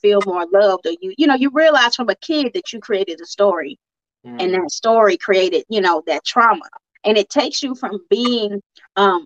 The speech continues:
Speaker 1: a, a traumatic filled person that things happen to them and you're this victim to understanding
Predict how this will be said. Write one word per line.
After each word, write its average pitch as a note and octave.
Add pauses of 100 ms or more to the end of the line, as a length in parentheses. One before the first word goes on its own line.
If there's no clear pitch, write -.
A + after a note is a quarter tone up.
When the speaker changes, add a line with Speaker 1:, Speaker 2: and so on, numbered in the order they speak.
Speaker 1:
a, F#3+ (240)
a G3
traumatic G#3+ (160)
filled G#3+
person G#3
that E3
things G#3
happen A#3
to G3+
them G3
and E3+
you're E3+
this E3+ (100)
victim A#3 (120)
to A#3 (460)
understanding A3